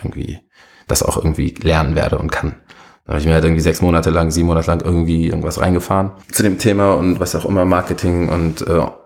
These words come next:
Online-Media-Planung und was auch immer. Ähm,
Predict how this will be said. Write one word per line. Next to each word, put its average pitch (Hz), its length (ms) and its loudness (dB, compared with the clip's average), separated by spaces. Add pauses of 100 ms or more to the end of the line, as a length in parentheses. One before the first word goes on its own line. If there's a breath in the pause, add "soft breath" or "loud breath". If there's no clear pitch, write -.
Online-Media-Planung 85 1300 2
und - 340 -10
was - 200 0
auch - 200 -6
immer. - 140 -6 (960 loud breath)
Ähm, 98 640 4